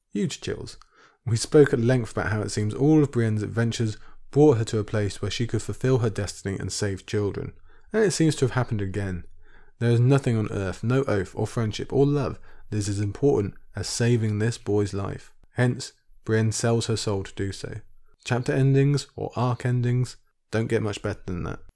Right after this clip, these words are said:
I'm sure, like me, you've seen any number of theories and ideas about what Brienne shouts or what happens next, but I think we're all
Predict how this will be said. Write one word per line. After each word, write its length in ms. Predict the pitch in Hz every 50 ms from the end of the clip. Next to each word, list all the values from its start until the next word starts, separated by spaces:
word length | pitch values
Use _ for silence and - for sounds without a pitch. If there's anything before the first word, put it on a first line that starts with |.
| -
I'm 200 | 117 123 156 156
sure, 240 | - - 147 135 120
like 300 | 117 135 147 147 - -
me, 140 | 117 107 101
you've 240 | 104 120 143 139 -
seen 260 | - 139 131 120 113
any 240 | - 123 139 147 139
number 280 | 120 110 104 101 98 98
of 80 | 95
theories 500 | - - 110 110 110 110 110 110 110 101
and 100 | 98 -
ideas 520 | 87 90 90 - 113 113 107 107 107 104 - - - - -
about 220 | - 92 98 98
what 280 | 113 139 139 - - -
Brienne 300 | 101 98 95 90 92 87
shouts 380 | - - 101 101 87 - -
or 80 | 101 95
what 160 | 101 95 92
happens 340 | 92 95 90 - 87 85 87
next, 340 | 92 90 - - - - -
but 100 | - 147
I 100 | 147 147
think 180 | 190 185 170
we're 100 | 139 139
all 260 | 139 135 131 123 113